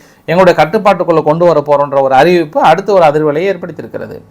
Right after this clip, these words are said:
அப்ப இரண்டு பகுதி, ஒன்று சிரியாவுக்குள்ளாரையும் பாலஸ்தீனத்துக்குள்ளே இருக்காங்க. அஹ், ஒரு வி-, இரண்டு வீடியோ பதிவு உங்க பக்கம்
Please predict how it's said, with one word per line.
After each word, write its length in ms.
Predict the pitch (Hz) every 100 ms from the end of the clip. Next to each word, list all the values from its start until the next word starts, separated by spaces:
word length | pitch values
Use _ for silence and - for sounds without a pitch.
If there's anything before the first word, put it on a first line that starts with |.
| _ _ _
அப்ப 200 | 160 190
இரண்டு 360 | 170 208 240 220
பகுதி, 340 | 214 196 160
ஒன்று 360 | 156 190 226 233
சிரியாவுக்குள்ளாரையும் 920 | 202 208 214 180 170 143 143 165 233
பாலஸ்தீனத்துக்குள்ளே 760 | 214 175 180 262 226 151 147 135
இருக்காங்க. 360 | 123 120 - _ _ _ _ _ _ _
அஹ், 360 | - 127 127 117
ஒரு 240 | 196 240
வி-, 140 | 220 180
இரண்டு 280 | 185 233 233
வீடியோ 240 | 233 240
பதிவு 220 | 214 196
உங்க 120 | 175
பக்கம் 500 | 151 160 165 139 123